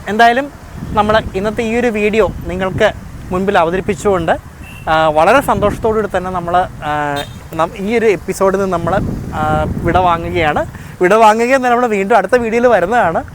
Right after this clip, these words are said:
എന്തായാലും നമ്മുടെ ഇന്നത്തെ ഈ ഒരു വീഡിയോ പറ്റിയുള്ള ഫീഡ്ബാക്ക് നിങ്ങൾ, ആ, കമൻറ്റിൽ രേഖ-, രേഖപ്പെടുത്താൻ നന്നായിരിക്കും. നമ്മൾ ഏതൊക്കെ ഏരിയകളിലാണ് മെച്ചപ്പെടുത്തേണ്ടത് എന്നും കൂടെ ഒന്ന് അറിയുകയാണെന്നുണ്ടെങ്കിൽ തീർച്ചയായിട്ടും നമുക്ക് അതനുസരിച്ച് നമുക്ക് ഇമ്പ്രൂവ് ചെയ്യാൻ സാധിക്കും. എനിക്ക് തോന്നുന്നു ഒരു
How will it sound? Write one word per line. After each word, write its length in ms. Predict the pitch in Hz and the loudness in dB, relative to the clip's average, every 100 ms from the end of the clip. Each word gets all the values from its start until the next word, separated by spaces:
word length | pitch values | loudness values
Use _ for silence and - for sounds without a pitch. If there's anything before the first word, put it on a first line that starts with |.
| - - - - 208 | -14 -10 -8 -4 0
എന്തായാലും 520 | 220 247 240 294 - - | 4 4 4 -2 -6 -6
നമ്മുടെ 360 | 185 190 190 190 | -4 2 0 0
ഇന്നത്തെ 260 | 180 196 208 | -6 -2 -2
ഈ 140 | 202 | 0
ഒരു 80 | 220 | -2
വീഡിയോ 280 | 196 190 208 | -2 -2 -2
പറ്റിയുള്ള 300 | 196 185 190 | -2 -4 -4
ഫീഡ്ബാക്ക് 600 | - 165 165 170 - 240 - - | -4 -8 -2 -2 -2 -8 -8 -14
നിങ്ങൾ, 340 | 147 151 156 - - - - - 156 | -8 -2 -2 -2 -10 -16 -16 -10 -2
ആ, 180 | 143 147 165 | -2 0 -2
കമൻറ്റിൽ 300 | 165 165 180 | -2 0 2
രേഖ-, 320 | 160 170 156 | 2 2 2
രേഖപ്പെടുത്താൻ 420 | 156 160 170 175 | 2 0 -4 -4
നന്നായിരിക്കും. 600 | 165 147 160 143 127 240 - - - - | -4 -2 -2 -2 -4 -8 -10 -20 -20 -6
നമ്മൾ 260 | 208 214 226 - | -2 0 0 -2
ഏതൊക്കെ 380 | 185 202 220 254 | -2 -2 -2 0
ഏരിയകളിലാണ് 720 | 214 185 190 202 190 165 180 | 0 0 0 0 0 -2 -4
മെച്ചപ്പെടുത്തേണ്ടത് 720 | 160 - 160 165 170 180 202 196 | -6 -8 -8 -6 -4 -2 -4 -4
എന്നും 160 | 156 160 | -8 -6
കൂടെ 140 | 156 | -4
ഒന്ന് 500 | 156 156 170 - - - - 151 | -2 -4 -4 -6 -6 -4 -4 0
അറിയുകയാണെന്നുണ്ടെങ്കിൽ 840 | 160 165 147 143 143 139 135 135 | 0 0 -2 -2 -2 -2 -4 -4
തീർച്ചയായിട്ടും 520 | 156 151 180 147 156 | -6 -4 -4 -4 -6
നമുക്ക് 180 | 139 135 | -10 -8
അതനുസരിച്ച് 380 | 147 147 - 156 | -8 -8 -10 -12
നമുക്ക് 300 | 143 175 156 | -6 -8 -6
ഇമ്പ്രൂവ് 280 | 139 151 156 | -6 -4 -4
ചെയ്യാൻ 180 | 143 | -6
സാധിക്കും. 480 | 143 135 123 127 123 - - - - | -6 -8 -8 -10 -10 -12 -16 -16 -8
എനിക്ക് 160 | 190 208 220 | -4 0 2
തോന്നുന്നു 320 | 202 208 226 | 2 0 -2
ഒരു 240 | 240 202 | -2 -4